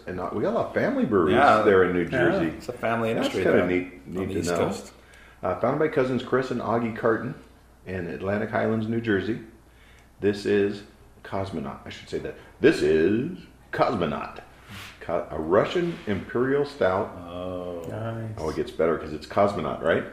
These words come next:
Speaker 1: So
Speaker 3: Right.
Speaker 1: that's where the start. There's the base.
Speaker 3: Right.
Speaker 1: Russian Imperial Stout with freeze-dried ice cream and spices.
Speaker 2: Oh, my goodness.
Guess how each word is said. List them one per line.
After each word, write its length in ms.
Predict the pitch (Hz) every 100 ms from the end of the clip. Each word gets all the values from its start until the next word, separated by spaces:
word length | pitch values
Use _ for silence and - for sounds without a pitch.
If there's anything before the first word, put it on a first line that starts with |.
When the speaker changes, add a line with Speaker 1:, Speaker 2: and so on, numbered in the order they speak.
| -
Speaker 1:
So 60 | 127
Speaker 3:
Right. 100 | 135
Speaker 1:
that's 160 | -
where 140 | 151 120
the 100 | 101
start. 240 | 95 -
There's 180 | 98 110
the 60 |
base. 320 | 101 85 67 -
Speaker 3:
Right. 100 | 80 98
Speaker 1:
Russian 180 | 113 110
Imperial 340 | 110 110 110
Stout 440 | - 92 92 - - - - - - - - -
with 300 | 82 92 92 -
freeze-dried 800 | 104 113 113 95 95 95 92 87
ice 220 | 87 95 -
cream 280 | - 104 87
and 120 | 73
spices. 360 | - 78 73 -
Speaker 2:
Oh, 400 | - 127 123 110
my 280 | 95 90 85
goodness. 600 | 101 98 92 - -